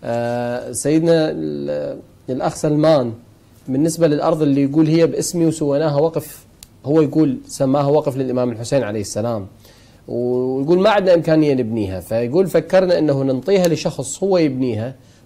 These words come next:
مقابل مب-، يعني هو ينطينا مبلغ مادي سماه هدية. أنا شوية شاكست الأخ،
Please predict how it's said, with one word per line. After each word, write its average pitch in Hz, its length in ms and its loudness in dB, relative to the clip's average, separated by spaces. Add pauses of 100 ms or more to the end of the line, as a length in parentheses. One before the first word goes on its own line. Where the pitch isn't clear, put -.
مقابل 190 560 2
مب-، 202 340 -2
يعني 147 220 0
هو 196 180 2
ينطينا 180 420 2
مبلغ 170 460 2 (100)
مادي 156 800 0
سماه 160 400 0
هدية. 123 520 -4 (640)
أنا 214 400 4 (400)
شوية 202 380 4
شاكست 143 480 0
الأخ، 123 340 -6